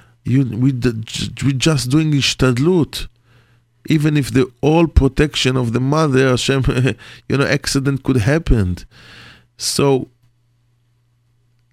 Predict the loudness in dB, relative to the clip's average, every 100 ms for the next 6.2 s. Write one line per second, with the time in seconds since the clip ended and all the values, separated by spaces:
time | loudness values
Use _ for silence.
0 | _ _ _ _ -2 -2 2 0 0 -2
1 | -2 -2 -2 0 0 0 -2 -2 -2 -4
2 | _ -4 -2 -2 -2 -2 0 0 0 0
3 | 0 2 2 0 -2 0 -2 -2 -4 -4
4 | -2 0 -2 -8 -18 -20 -20 -20 _ _
5 | _ _ _ _ _ 0 0 2 2 2
6 | 0